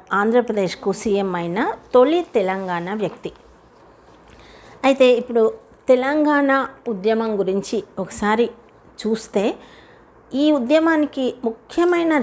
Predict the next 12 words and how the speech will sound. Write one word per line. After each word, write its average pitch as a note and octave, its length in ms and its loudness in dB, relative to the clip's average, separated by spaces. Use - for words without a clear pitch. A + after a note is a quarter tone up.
రీజన్ G#3 320 2
ఏంటి? G3+ 320 -4
భాషా G#3 520 0
ప్రయుక్త G3 520 -4
రాష్ట్రాల F3+ 720 -2
ఏర్పాటు. F#3+ 480 -4
అంటే A#3 220 0
రాష్ట్రాల C#4+ 760 2
పునర్వ్యవస్థీకరణ A3+ 960 0
కమిషన్ G#3 500 -4
రాష్ట్రాల A#3+ 600 2
ఏర్పాటులో G3 640 -2